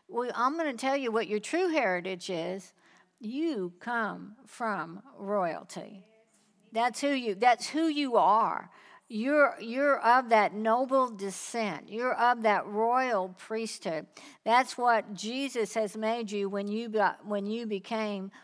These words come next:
born again. You became his. It's just like God is our Father, and we think about that, but when we think about it in the context that he was saying,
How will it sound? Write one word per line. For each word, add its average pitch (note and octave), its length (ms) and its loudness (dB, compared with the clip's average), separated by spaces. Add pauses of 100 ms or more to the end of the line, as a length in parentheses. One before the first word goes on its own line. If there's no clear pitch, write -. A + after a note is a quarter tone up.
(120)
born A3+ 580 -2
again. F#3+ 640 -6 (280)
You A#3+ 240 -2
became A#3 540 -4
his. G#3+ 340 -6 (280)
It's A3+ 220 -2
just C4 200 -6
like G#3+ 260 4 (640)
God B3+ 340 4
is C4+ 200 0
our G#3+ 160 2
Father, B3 420 0
and G#3+ 120 -2
we G#3+ 100 -4
think D#4 300 -2
about A3 400 2
that, A3 320 0 (240)
but A#3 160 2
when B3+ 180 -2
we B3 140 -4
think D#4+ 360 0
about B3 320 4
it A3+ 140 -2
in A3 160 -2
the G3 80 -2
context B3+ 720 -2
that G#3 160 2
he G3+ 160 0
was G3 180 -6
saying, F#3 600 -6